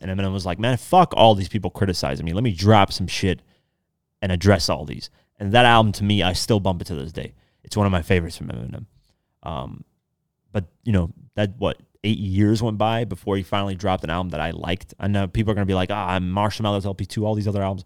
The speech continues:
I didn't like those albums. Revival, Marshall Mathers L P two, they're all right, you know.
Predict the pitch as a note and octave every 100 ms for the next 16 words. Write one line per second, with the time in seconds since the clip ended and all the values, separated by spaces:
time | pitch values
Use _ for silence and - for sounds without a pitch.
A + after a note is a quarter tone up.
0 | _ - _ A#2+ B2+ G#2+ G#2 F2+ E2 -
1 | E2+ F#2 G#2 A2 G#2+ G#2+ G2 F#2+ G#2 F#2
2 | E2+ E2 F2+ E2+ G2+ F#2 F2+ _ _ _
3 | _ _ _ _ F#2+ F#2+ F2+ D2 G#1+ A#1
4 | - - -